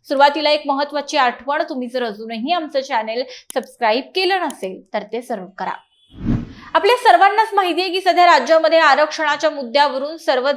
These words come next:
जातीपातींमध्ये एक प्रकाराचा तणाव आहे आणि हे जातीपातींचं वादळ घोंगावत असतानाच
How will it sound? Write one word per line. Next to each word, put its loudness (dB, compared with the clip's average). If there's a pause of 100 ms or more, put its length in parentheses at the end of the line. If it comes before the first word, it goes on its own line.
जातीपातींमध्ये 0
एक 0
प्रकाराचा 0 (340)
तणाव 2
आहे -12 (160)
आणि -2
हे -2
जातीपातींचं 0
वादळ 2
घोंगावत -4
असतानाच -2